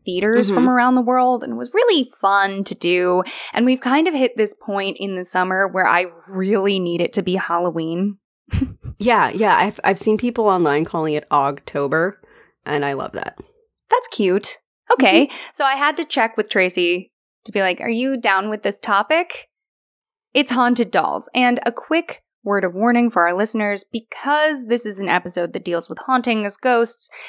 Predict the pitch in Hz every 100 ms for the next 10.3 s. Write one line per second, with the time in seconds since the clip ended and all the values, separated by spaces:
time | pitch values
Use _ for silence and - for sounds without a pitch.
0 | - - 269 262 254 247 277 302 285 269
1 | 214 196 202 202 190 - 180 180 190 -
2 | 180 175 175 208 233 - - - 233 202
3 | 202 202 190 - 190 196 180 - 160 -
4 | - 269 262 254 247 247 - - - _
5 | - 202 190 196 202 269 311 277 233 190
6 | - 208 208 202 180 170 - 262 269 254
7 | 240 - 208 196 196 190 - 220 262 -
8 | 247 233 214 214 202 220 - 339 302 226
9 | 233 240 190 180 180 185 196 170 160 -
10 | - - -